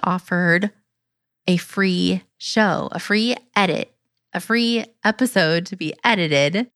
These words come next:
so that I could go through that process and see the level of quality that he and his team produce with editing episodes. So I took advantage of that offer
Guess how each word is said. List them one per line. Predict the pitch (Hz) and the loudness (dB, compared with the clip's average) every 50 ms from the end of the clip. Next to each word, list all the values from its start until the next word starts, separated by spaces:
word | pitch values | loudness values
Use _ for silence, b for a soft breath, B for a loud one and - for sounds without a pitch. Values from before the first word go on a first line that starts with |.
| _ _ _ _ _ _ _ - 214 | _ _ _ _ _ _ _ -10 -4
so | - 220 | 0 2
that | 208 208 - - | 2 2 2 2
I | 214 226 240 | 2 0 0
could | 240 - 220 196 180 180 - - 196 | -2 -2 0 0 0 0 -2 -6 -2
go | - 196 202 | 0 0 0
through | 220 - 202 180 | 0 0 0 0
that | 175 165 160 - - _ | 2 2 2 0 -4 _
process | - - 202 214 208 - - 156 156 - - | -2 0 0 0 0 0 -2 -2 -2 -4 -4
and | - 185 180 175 | -2 -2 -2 -2
see | - - - 202 185 165 156 165 196 208 _ _ _ _ _ _ _ - | -4 -4 -4 -2 0 0 0 0 -2 -4 _ _ _ _ _ _ _ -4
the | - 175 | -4 -2
level | 175 170 180 196 - 240 | 0 2 0 0 0 -2
of | 226 220 - | -2 -2 -2
quality | - - 180 185 175 156 156 147 160 170 | -2 -2 0 0 0 0 -2 -2 -2 -2
that | - 175 170 - 185 | -2 -2 -2 -2 -2
he | 180 170 160 | -2 0 0
and | 151 | 0
his | 151 - - | 0 -2 -6
team | - - - 180 165 156 147 151 170 - _ _ _ _ _ _ | -8 -2 2 2 4 4 4 2 2 -2 _ _ _ _ _ _
produce | - 202 175 165 135 - - - - - - - | -2 0 2 2 2 0 -2 -8 -12 -16 -14 -4
with | 180 170 139 143 - - - | 0 0 0 0 -2 -2 -6
editing | 165 151 - - - - - | -6 -6 -4 -4 -4 -2 -2
episodes. | 147 - - 160 - - - - - - _ _ | -2 -4 -4 -6 -4 -4 -8 -8 -10 -14 _ _
So | - - 196 175 | -6 -2 0 2
I | - 180 | 2 0
took | - - 214 226 | 0 0 0 0
advantage | 247 226 220 180 170 165 156 156 156 170 - - - | 0 0 2 0 0 2 0 0 -2 -4 -6 -6 0
of | 180 170 165 160 151 156 190 180 b b b b b b - | 0 2 2 2 0 -2 -4 -12 b b b b b b -4
that | - 143 - - | -4 -2 -2 0
offer | - 143 - - - 71 233 269 302 | -2 -2 -2 -2 -2 0 0 0 0